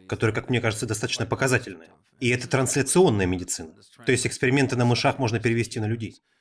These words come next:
Про то, что гриб способствует нейрогенезу, мы уже знаем.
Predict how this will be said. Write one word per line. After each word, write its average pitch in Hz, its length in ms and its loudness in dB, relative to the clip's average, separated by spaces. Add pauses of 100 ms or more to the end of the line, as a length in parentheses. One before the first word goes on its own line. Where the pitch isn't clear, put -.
(500)
Про - 100 0
то, 151 100 -2
что - 140 -2
гриб 143 220 0
способствует 135 600 -4
нейрогенезу, 139 560 2
мы 143 120 2
уже 139 180 0
знаем. 80 300 -8